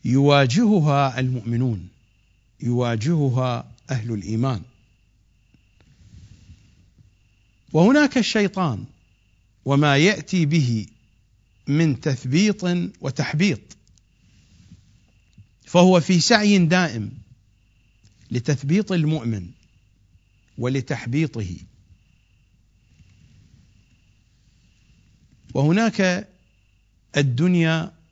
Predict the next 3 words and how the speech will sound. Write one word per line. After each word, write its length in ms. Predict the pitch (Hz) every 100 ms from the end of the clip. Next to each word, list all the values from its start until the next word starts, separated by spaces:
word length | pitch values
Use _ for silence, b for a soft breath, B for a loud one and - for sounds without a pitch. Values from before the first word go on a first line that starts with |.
| _ _ _ _ _ _ _ _ -
بكل 840 | 131 151 - 240 190 151 151 170 - _ _ _ _
مشاكلها 840 | 143 147 147 123 110 90 - - - _ _ - - _ _ _ _ _ _ _ _ _ _ _ _ _ _ _ -
التي 640 | 139 160 170 170 165 165